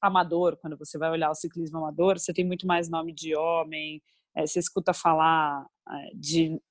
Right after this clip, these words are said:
outros estados, é muito mais de homem, é difícil você ouvir mulher,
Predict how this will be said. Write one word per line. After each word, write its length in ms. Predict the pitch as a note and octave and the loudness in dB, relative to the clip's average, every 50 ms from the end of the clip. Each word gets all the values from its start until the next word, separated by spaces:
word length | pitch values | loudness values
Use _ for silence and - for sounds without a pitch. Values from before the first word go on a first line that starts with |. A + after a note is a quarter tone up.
| _ - | _ 2
outros 340 | - F3+ E3 - F3+ E3+ D#3+ | 2 4 6 6 4 4 6
estados, 500 | D#3 - - - F3 E3 E3 D#3 D#3 - | 4 4 8 8 8 8 8 4 0 -4
é 40 | |
muito 220 | D#3+ D#3+ D#3 - - | -4 -4 -6 -6 -4
mais 180 | D#3+ D#3+ D#3+ | -4 -4 -4
de 80 | D#3 D#3+ | -4 -4
homem, 260 | D#3+ D#3+ D#3+ D#3+ D#3 | -6 -6 -4 -4 -6
é 20 | D3+ | -6
difícil 480 | C#3+ D#3+ - - - F#3 F3 - E3 | -6 -8 -8 -4 -4 -4 -4 -4 -4
você 240 | D3 D#3+ - - D#3+ | -4 -6 -4 -2 -2
ouvir 220 | D3+ D3 - D3+ | -2 -2 -2 -4
mulher, 440 | D#3 D#3 D3+ C#3 D3 D3+ D3+ D#3+ - | -2 -2 0 2 4 4 4 4 2